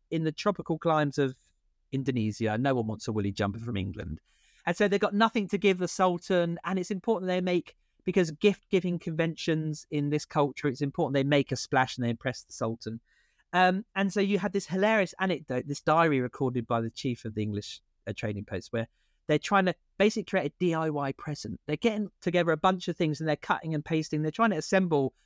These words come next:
like, a rattan frame, and they're trying to create, like, a, a artistic impression of a tree with birds in it. And they're, like, sticking things, and it sounds god-awful.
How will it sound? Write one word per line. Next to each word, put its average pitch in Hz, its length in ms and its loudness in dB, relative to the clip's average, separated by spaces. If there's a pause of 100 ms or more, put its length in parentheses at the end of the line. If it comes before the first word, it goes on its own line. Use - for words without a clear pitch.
like, 160 140 -2
a 147 80 0
rattan 175 640 -2
frame, 170 600 0 (380)
and 156 140 2
they're 156 80 2
trying 180 240 2
to 170 40 0
create, 170 280 0
like, 151 160 -2 (180)
a, 147 260 2
a 151 240 0
artistic 180 720 -2
impression 160 460 -4
of 143 80 -2
a 143 60 2
tree 170 360 -2
with 139 180 -2
birds 160 320 2
in 104 120 -2
it. 101 100 -8
And 147 100 -4
they're, 175 80 4
like, 165 200 2
sticking 175 600 -4
things, 160 440 -4 (280)
and 175 80 2
it 175 120 -2
sounds 185 380 2
god-awful. 147 800 0